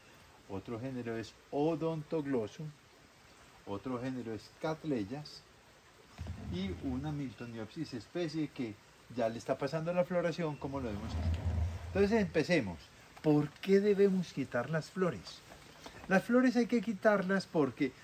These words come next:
a medida que las flores envejecen, las flores van perdiendo turgencia, van pe-, pe-, perdiendo lozanía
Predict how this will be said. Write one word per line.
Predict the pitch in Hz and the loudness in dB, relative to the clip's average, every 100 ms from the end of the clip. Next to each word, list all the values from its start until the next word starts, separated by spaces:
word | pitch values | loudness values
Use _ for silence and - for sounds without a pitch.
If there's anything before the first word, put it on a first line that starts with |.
| - | -12
a | - 143 | -2 0
medida | 143 156 180 | 2 2 2
que | 175 | 2
las | 139 123 | 0 0
flores | - 147 165 | 0 0 0
envejecen, | 180 165 151 147 127 151 139 - - - | -2 0 2 2 0 -8 -10 -16 -20 -10
las | 160 170 | 0 0
flores | - 185 160 156 127 | 0 0 2 2 2
van | 127 117 | -2 0
perdiendo | 151 139 135 151 151 156 | 0 0 0 0 2 2
turgencia, | 151 170 151 139 131 - 151 | 0 -2 -4 -4 -4 -2 -2
van | 127 123 117 | 0 -2 -2
pe-, | 143 143 139 143 | 0 0 -2 -6
pe-, | 123 123 127 113 | -2 -2 -4 0
perdiendo | 131 113 123 123 131 | 0 2 -2 2 2
lozanía | 131 151 170 160 143 139 | 2 2 0 -2 -2 -2